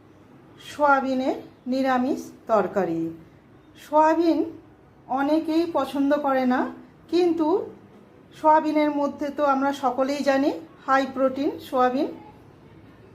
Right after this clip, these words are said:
তা আজকে আমি নিরামিষে কি করে সয়াবিনের তরকারিটা করে নেব, দেখে নেওয়া যাক। নিরামিষ সয়াবিনের তরকারি করতে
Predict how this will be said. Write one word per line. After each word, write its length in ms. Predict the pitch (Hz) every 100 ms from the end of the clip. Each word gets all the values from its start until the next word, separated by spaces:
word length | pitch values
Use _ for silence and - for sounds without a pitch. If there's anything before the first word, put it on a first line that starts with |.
| - - - -
তা 100 | 302
আজকে 320 | 277 247 359
আমি 160 | 330 339
নিরামিষে 580 | 311 302 302 311 311
কি 180 | 302 294 294
করে 300 | 294 294 494 - - -
সয়াবিনের 1000 | 277 269 262 269 269 269 - 254 269 285 -
তরকারিটা 640 | 247 240 240 269 277 247
করে 320 | 262 254 247 247
নেব, 200 | 240 240 320 - - - - - 240
দেখে 200 | 262 269
নেওয়া 260 | 262 269
যাক। 180 | 262 302 - - - - - -
নিরামিষ 420 | 277 320 330 370 -
সয়াবিনের 480 | 330 311 330 320 320
তরকারি 380 | 311 277 285 320
করতে 340 | 330 320 320